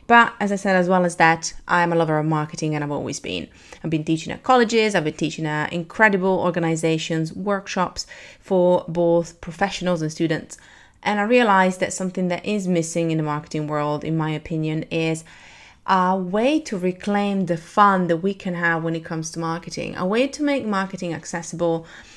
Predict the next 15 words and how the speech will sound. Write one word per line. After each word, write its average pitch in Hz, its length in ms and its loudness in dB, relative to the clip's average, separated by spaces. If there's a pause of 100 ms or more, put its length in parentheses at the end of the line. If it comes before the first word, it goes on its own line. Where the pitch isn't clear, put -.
(140)
and 220 140 0
also 240 260 0
education 196 600 -2
a 180 40 0
bit 165 140 0
more 170 140 -2
accessible 165 500 -2
for 175 160 0
everyone 175 480 0
to 165 100 -4
really 165 220 -2
wanna 180 260 -4
up 151 220 -4
their - 140 -6
skills. - 420 -8